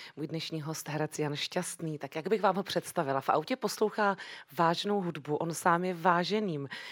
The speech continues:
hercem velké klasické činoherní scény divadla na Vinohradech. Kromě té jmenované ordinace v Růžové zahradě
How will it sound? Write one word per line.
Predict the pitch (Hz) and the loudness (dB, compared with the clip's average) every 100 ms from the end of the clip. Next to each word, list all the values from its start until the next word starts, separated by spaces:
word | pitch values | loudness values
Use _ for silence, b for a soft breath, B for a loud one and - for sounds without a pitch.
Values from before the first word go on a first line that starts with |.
| B | B
hercem | 175 180 - 180 | 0 0 -2 2
velké | 170 175 196 | 2 4 0
klasické | - 156 190 - 180 | 0 -2 -2 -2 -2
činoherní | 170 170 165 170 180 | 0 2 2 0 -2
scény | 170 - 147 160 | -4 -4 -2 0
divadla | 170 160 156 | -2 -2 -2
na | 143 | -2
Vinohradech. | 135 165 165 175 175 - B B | -2 0 2 2 2 0 B B
Kromě | 220 226 214 185 | 8 8 8 4
té | 185 170 | 6 4
jmenované | 160 156 160 160 151 | 4 2 4 4 2
ordinace | 160 175 175 170 185 | 2 0 -2 0 0
v | |
Růžové | 160 156 165 170 | 0 -2 2 2
zahradě | 151 156 165 156 | 2 2 2 2